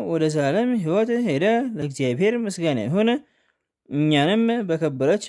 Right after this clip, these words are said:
ጸሎቱ ይማረን፣ በረከቱም ከኛ ጋር ትኑር ለዘላለሙ አሜን። በዚችም ዕለት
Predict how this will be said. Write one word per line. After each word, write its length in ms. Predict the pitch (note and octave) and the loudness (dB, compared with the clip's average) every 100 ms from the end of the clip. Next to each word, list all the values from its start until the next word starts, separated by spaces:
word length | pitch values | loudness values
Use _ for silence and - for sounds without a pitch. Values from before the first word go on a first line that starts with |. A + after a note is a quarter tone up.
| A#3+ | -6
ጸሎቱ 340 | E3+ C#3 C3+ G3 | -2 0 0 0
ይማረን፣ 460 | A#3 F3 C#3 G#3 A#3 | 2 2 2 2 2
በረከቱም 520 | F#3 D#3+ D3+ D#3+ A3+ A#3+ A#3+ | 2 0 -2 -2 0 0 -2
ከኛ 340 | D#3+ D3 C3 | -4 -2 0
ጋር 160 | E3 A3+ A#3 | 2 0 0
ትኑር 320 | D3 F3+ A#3 | -4 -2 -2
ለዘላለሙ 520 | G3 E3 C3+ A#2 D#3 A#3 | -2 0 0 0 -2 -2
አሜን። 340 | G3+ B2+ G3+ A#3 - _ _ _ _ _ _ - | -2 0 2 2 -2 _ _ _ _ _ _ -4
በዚችም 520 | C#3+ D3+ D3+ D3 A#3+ A3+ | 4 4 2 0 0 2
ዕለት 320 | C#3 D3 A3+ | 2 2 2